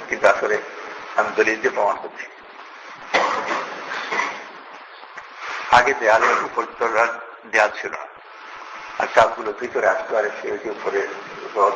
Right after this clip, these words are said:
থেকে কি তীর বলে বোধহয়, এটাতে ওগুলোতে বসে থাকতো। ওদের লক্ষ্য হচ্ছে তবলিগ ওয়ালাদের কাছে ভিতর চে-, চিটা ওগুলো থাকে, ও চুপচাপ বসে থাকতো।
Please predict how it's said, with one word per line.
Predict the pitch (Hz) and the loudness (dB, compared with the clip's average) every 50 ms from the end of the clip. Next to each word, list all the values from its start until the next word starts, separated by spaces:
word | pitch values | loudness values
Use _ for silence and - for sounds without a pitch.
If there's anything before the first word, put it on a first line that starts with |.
| - - - | 0 -6 -8
থেকে | 104 - - 107 | -8 -6 -6 -6
কি | - - 120 107 101 101 - - - - - - - | -6 -4 -4 -4 -4 -4 -8 -12 -18 -18 -12 -4 0
তীর | 131 123 113 107 | 0 2 2 2
বলে | 104 98 95 98 | 0 0 0 0
বোধহয়, | 101 98 113 151 - - - - - - - - - - - - - - - - - - - - | -2 -4 -6 -6 -8 -8 -14 -14 -14 -14 -14 -14 -14 -14 -12 -12 -12 -14 -14 -14 -14 -14 -10 -6
এটাতে | - 107 104 110 | -2 2 4 4
ওগুলোতে | 104 104 101 104 107 104 - | 4 2 2 -2 -4 -2 -2
বসে | 92 95 92 - - | -2 -2 -2 -2 -4
থাকতো। | - 85 - - - - - - - - - - - - - - - - - - - - - - - - - - - - - - - - - - - - - - - - - - - - - - - - - - - - | -6 -8 -8 -8 -12 -12 -12 -12 -18 -20 -20 -20 -18 -18 -16 -16 -14 -14 -14 -14 -14 -14 -14 -14 -14 -14 -14 -14 -14 -14 -14 -14 -14 -14 -14 -14 -14 -14 -14 -16 -16 -18 -20 -20 -20 -20 -20 -20 -20 -20 -20 -18 -4 2
ওদের | - 139 127 135 127 | 4 6 6 6 6
লক্ষ্য | 127 135 151 - - - 165 | 6 4 4 2 2 2 2
হচ্ছে | 147 - - - 135 | 2 2 0 -2 -2
তবলিগ | 127 - - 120 117 120 120 113 | -2 -2 -6 -6 -6 -6 -4 -2
ওয়ালাদের | 120 120 123 120 123 117 - | 0 0 0 0 0 0 2
কাছে | 110 104 - - - | 0 0 0 -4 -12
ভিতর | - - - 117 107 - | -12 -6 -4 -4 -4 -2
চে-, | - 131 113 104 92 - - - - - - | 0 0 0 0 -2 -8 -12 -16 -16 -12 -8
চিটা | - 110 113 104 | -2 0 2 2
ওগুলো | 95 90 87 85 | 2 0 -4 -6
থাকে, | - - 90 85 85 - - - - - - - - - - - - - - - - - - - - 104 104 - - - - - - - - - - - - - - - - - - - - - - - - - - - - - - | -4 -6 -6 -6 -6 -10 -12 -12 -12 -12 -14 -14 -14 -14 -14 -14 -14 -14 -14 -12 -10 -8 -8 -6 -6 -6 -8 -8 -8 -10 -12 -14 -16 -18 -16 -16 -16 -16 -16 -18 -18 -18 -18 -18 -18 -16 -16 -16 -16 -16 -14 -14 -12 -12 -12 -8 -8
ও | 190 | -6
চুপচাপ | - 196 160 - - - | -4 -2 2 4 4 4
বসে | - - - - | 4 2 0 0
থাকতো। | 131 123 - - 110 | -2 -2 -2 -4 -8